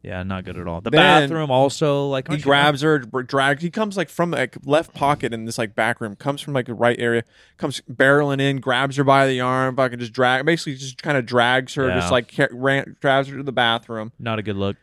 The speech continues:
Speaker 2: And then there's text exchange with her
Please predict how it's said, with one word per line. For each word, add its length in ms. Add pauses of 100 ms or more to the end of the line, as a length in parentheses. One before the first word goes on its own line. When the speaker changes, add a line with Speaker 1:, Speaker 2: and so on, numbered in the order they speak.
(160)
Speaker 2:
And 120
then 100
there's 200
text 360
exchange 520
with 200
her 460